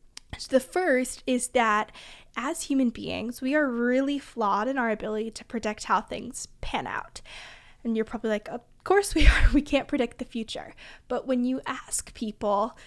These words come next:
in ten years, how important will this test be? How important will this relationship be to me? How m-, much will I love this band that I'm obsessed with right now?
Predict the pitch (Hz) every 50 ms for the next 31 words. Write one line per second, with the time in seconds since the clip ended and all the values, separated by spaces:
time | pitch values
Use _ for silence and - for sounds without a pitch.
0 | - - - - - - - - - - - - - 262 240 240 - - 302 285
1 | 302 302 285 262 240 220 190 165 - 294 - - - - - - 254 262 262 262
2 | 262 247 - - 254 - 277 254 240 226 233 226 226 240 - - - - - 226
3 | 202 - - - - - - 220 196 - 277 - - - - 247 247 254 254 240
4 | - 269 247 226 254 240 233 226 233 233 - - 240 226 220 220 208 226 - -
5 | 220 - - 208 - - - 226 - - - - - 262 - 147 - - - -
6 | - - - - - - 269 285 285 285 294 - - - - 262 269 262 262 262
7 | 262 - - 277 254 226 220 220 220 240 226 247 262 254 240 240 247 247 - -
8 | - 240 233 226 226 220 220 220 - 214 - 220 208 208 214 202 214 - - -
9 | - - - - - 254 233 - - 190 175 156 165 220 - - - 262